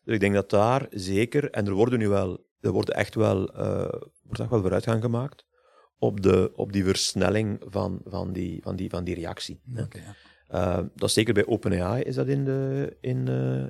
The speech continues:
Speaker 1: in de maak, hè. Er zijn rumors rond een vier punt vijf turbo die een pak sneller zou zijn dan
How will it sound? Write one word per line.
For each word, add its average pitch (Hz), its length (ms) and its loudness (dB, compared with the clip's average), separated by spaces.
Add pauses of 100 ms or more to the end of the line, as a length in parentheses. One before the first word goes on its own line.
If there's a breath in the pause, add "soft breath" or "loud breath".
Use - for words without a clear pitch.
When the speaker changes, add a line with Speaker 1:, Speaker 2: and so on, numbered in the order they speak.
Speaker 1:
in 120 200 2
de 117 60 6
maak, 117 320 0
hè. - 180 -4
Er - 40 -8 (400)
zijn 95 280 0
rumors 110 420 2
rond 104 360 -4 (440)
een 95 160 -4
vier 104 180 0
punt 104 200 -2
vijf 107 260 2
turbo 113 380 -2
die 101 160 -6
een 98 80 -4
pak 104 200 -8
sneller 113 320 0
zou 107 180 -4
zijn 110 380 -4 (300)
dan 107 420 -2